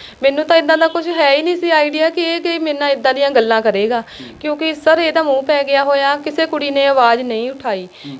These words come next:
Speaker 1: ਕਿਉਂਕਿ ਕਈਆਂ ਦੇ ਹਸਬੈਂਡ ਜੇਲ੍ਹ 'ਚ ਹੁੰਦੇ ਆ,
Speaker 2: ਹੂੰ।
Speaker 1: ਕਈਆਂ ਦੇ ਫਾਦਰ ਫਸੇ ਹੁੰਦੇ,
Speaker 2: ਹੂੰ।
Speaker 1: ਕਈਆਂ ਦੇ ਬ੍ਰਦਰ ਫਸੇ ਹੁੰਦੇ ਆ।
Speaker 2: ਹੂੰ।
Speaker 1: ਸਰ ਇਹ ਸਾਰਿਆਂ ਦੇ ਸਾਹਮਣੇ ਮੈਨੂੰ ਲੱਗਦਾ ਇਹ ਹੀ ਸ਼ਰਤ ਰੱਖਦੇ ਹੋਣੇ ਆ ਕਿ ਪਹਿਲਾਂ ਤੁਸੀਂ ਸਾਡੇ ਨਾਲ ਘੁੰਮਣ ਚੱਲੋ।
Speaker 2: ਵੀ ਲੱਗਦਾ ਤੁਹਾਨੂੰ ਵੀ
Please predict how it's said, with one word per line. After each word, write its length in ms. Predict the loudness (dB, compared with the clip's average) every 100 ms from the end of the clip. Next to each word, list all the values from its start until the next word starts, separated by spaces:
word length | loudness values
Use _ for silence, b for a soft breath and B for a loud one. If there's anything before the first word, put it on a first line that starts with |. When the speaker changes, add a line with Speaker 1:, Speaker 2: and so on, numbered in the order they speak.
| -6
Speaker 1:
ਕਿਉਂਕਿ 300 | -4 -2 0
ਕਈਆਂ 340 | 0 2 2
ਦੇ 100 | 4
ਹਸਬੈਂਡ 500 | 4 2 4 4 8 8 8 4 0
ਜੇਲ੍ਹ 300 | 4 4 4
'ਚ 80 |
ਹੁੰਦੇ 400 | -8 -6 0 2
ਆ, 100 | 2
Speaker 2:
ਹੂੰ। 80 | 2
Speaker 1:
ਕਈਆਂ 280 | 0 0 -2
ਦੇ 120 | -2
ਫਾਦਰ 420 | 2 2 4 2
ਫਸੇ 340 | 2 -2 -2 -4
ਹੁੰਦੇ, 260 | -2 -2
Speaker 2:
ਹੂੰ। 100 | -2
Speaker 1:
ਕਈਆਂ 220 | -2 -4 -4
ਦੇ 100 | -2
ਬ੍ਰਦਰ 360 | 0 2 2 2
ਫਸੇ 200 | 0 0
ਹੁੰਦੇ 360 | 0 0 0
ਆ। 80 | 0
Speaker 2:
ਹੂੰ। 140 | -4 -10 -12 B 2
Speaker 1:
ਸਰ 140 | 2
ਇਹ 140 | 4 0
ਸਾਰਿਆਂ 380 | 0 0 0 -2
ਦੇ 120 | -2
ਸਾਹਮਣੇ 360 | 0 -2 -4
ਮੈਨੂੰ 240 | -4 -4 0
ਲੱਗਦਾ 320 | 0 0 -2
ਇਹ 360 | 0 -2 0 -2
ਹੀ 120 | 0
ਸ਼ਰਤ 300 | 0 0 2
ਰੱਖਦੇ 380 | 2 0 0 0
ਹੋਣੇ 280 | 0 -2
ਆ 60 | -2
ਕਿ 120 | -4
ਪਹਿਲਾਂ 300 | 0 0 0
ਤੁਸੀਂ 260 | -6 -8 -8
ਸਾਡੇ 280 | -6 -4 -4
ਨਾਲ 180 | -4 -4
ਘੁੰਮਣ 240 | -4 -4 -4
ਚੱਲੋ। 380 | -4 -4 -8 -10 -20 -20 -6
Speaker 2:
ਵੀ 180 | -4 -4 -4
ਲੱਗਦਾ 340 | -2 0 2 0
ਤੁਹਾਨੂੰ 260 | 2 2
ਵੀ 260 | 4 2